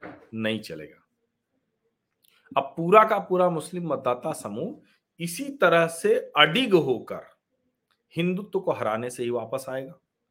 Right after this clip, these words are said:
और हम लोग ये समझ रहे थे कि राहुल गांधी वो जो टेंपल रन दो हज़ार सत्रह में की या अभी भी कहीं-कहीं चले जाते हैं, तो वो सॉफ्ट हिंदुत्व जैसा कुछ करेंगे, पॉलिटिकल लैंग्वेज है,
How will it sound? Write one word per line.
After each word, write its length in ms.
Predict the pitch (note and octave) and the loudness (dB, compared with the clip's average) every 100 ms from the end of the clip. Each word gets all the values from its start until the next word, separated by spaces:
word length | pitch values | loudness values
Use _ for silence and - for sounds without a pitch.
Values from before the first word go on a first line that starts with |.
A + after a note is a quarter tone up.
| _ _ _ _ - | _ _ _ _ -2
और 100 | D3 | 0
हम 240 | - E3 A3 | 4 4 6
लोग 160 | A3+ | 6
ये 120 | A3+ A3+ | 4 -2
समझ 280 | G#3+ G#3 | -2 0
रहे 200 | G3 F#3 | 4 6
थे 260 | - A#2+ G#2 - _ _ _ _ | 4 -2 -8 -12 _ _ _ _
कि 100 | D3 | -2
राहुल 460 | C#3+ C#3 D#3 G#3 G#3 | 0 2 2 0 2
गांधी 560 | E3+ D3+ C#3 A#2+ - _ _ _ _ | 2 2 -2 -8 -10 _ _ _ _
वो 100 | C#3 | -10
जो 80 | D3 | -10
टेंपल 500 | D3 D3+ D3+ F3+ E3+ | -2 -2 -2 -2 -2
रन 180 | D#3 D3+ | -2 -4
दो 140 | C#3+ | -6
हज़ार 240 | C#3 C#3+ C#3 | -4 -6 -6
सत्रह 400 | B2+ - C3+ C3+ | -12 -10 -8 -6
में 180 | B2+ | -8
की 280 | B2+ C3 B2+ | -10 -10 -4
या 140 | B2+ A#2+ | -2 -2
अभी 240 | A#2+ D3+ | -4 -8
भी 120 | D3 | -8
कहीं-कहीं 420 | C#3+ B2+ C3 B2 | -8 -10 -8 -12
चले 280 | A#2+ A#2 A#2+ | -8 -6 -4
जाते 280 | A#2 A2 A#2+ | -4 -4 -8
हैं, 160 | A#2+ B2+ | -10 -12
तो 160 | - | -12
वो 120 | C3+ | -12
सॉफ्ट 460 | C3 - D#3 E3 - | -10 -6 -8 -8 -14
हिंदुत्व 380 | C3 C3+ C3+ A#2+ | -12 -12 -10 -8
जैसा 300 | A#2 A2 A2 | -6 -8 -10
कुछ 200 | - - | -14 -20
करेंगे, 360 | - F2+ E2+ _ - | -16 -14 -16 _ -6
पॉलिटिकल 420 | D#3+ F3+ D#3+ B2 | -6 -2 -2 -2
लैंग्वेज 340 | G#2+ G#2 G2 | -4 -6 -8
है, 100 | G#2+ | -6